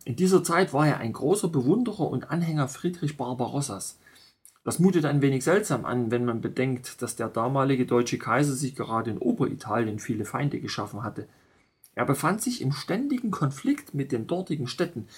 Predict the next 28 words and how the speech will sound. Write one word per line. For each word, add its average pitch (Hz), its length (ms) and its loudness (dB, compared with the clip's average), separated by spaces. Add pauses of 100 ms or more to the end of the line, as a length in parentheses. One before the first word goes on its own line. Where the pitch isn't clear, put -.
(260)
welche 170 320 6
eine 139 160 2
größere 180 460 2
Unabhängigkeit 131 800 0
forderten. 101 460 -10 (800)
Hier 180 100 2
begegnen 220 540 4
wir 214 200 0
der 180 220 -2
Auseinandersetzung 185 960 -2
zwischen 135 300 0
den 120 180 -2
ersten 170 340 -4
Reichsstädten 190 880 -4 (220)
mit 147 160 -2
ihrem 135 320 0
aufstrebenden 143 720 -2
Bürgertum 151 640 2
einerseits 160 640 2
und 131 160 -4
dem 117 120 0
Kaiser 185 540 0 (280)
und 120 140 -2
den 117 160 0
alten 170 380 4
Machtstrukturen 160 800 0
des 123 200 -2
Adels 165 520 2